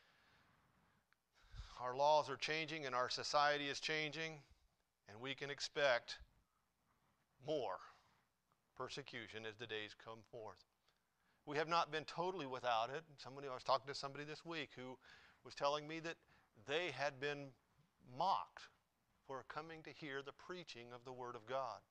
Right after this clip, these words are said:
It happens. It happens. Why? 'Cause the world is not a friend of grace. And you cannot expect anything less than that if you are a follower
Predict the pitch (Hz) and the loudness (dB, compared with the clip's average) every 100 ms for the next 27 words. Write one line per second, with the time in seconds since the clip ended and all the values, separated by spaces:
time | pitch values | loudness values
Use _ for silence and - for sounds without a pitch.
0 | _ _ _ _ _ _ _ _ _ _ | _ _ _ _ _ _ _ _ _ _
1 | _ _ - 175 - 110 107 151 190 - | _ _ -14 -10 -2 -2 -2 -6 -14 -18
2 | _ _ _ _ _ _ _ _ 123 117 | _ _ _ _ _ _ _ _ -10 -4
3 | 147 113 110 92 - 110 151 214 - 139 | -4 -4 -8 -14 -8 -2 -2 -2 -6 -6
4 | - 160 127 110 208 - 160 147 151 117 | -6 -6 -10 -8 -8 -8 -10 -12 -14 -12
5 | 127 190 202 - 131 - - 190 226 202 | -8 -8 -8 -8 -8 -8 -8 -8 -6 -8
6 | 175 131 113 123 127 117 98 - - - | -6 -8 -4 -2 2 2 0 -4 -8 -12
7 | - - - - - _ _ _ _ _ | -20 -20 -20 -20 -20 _ _ _ _ _
8 | - 104 139 - 143 160 160 - 139 - | -16 -12 -8 -4 0 2 0 -2 -4 -2
9 | 170 180 185 175 165 - 123 110 117 123 | -8 -6 -6 0 0 0 -6 -2 -2 -2
10 | 120 139 160 160 156 131 - - 165 131 | -6 -10 -8 -6 -6 -6 -8 -6 -4 -4
11 | 101 101 107 | -8 -8 -8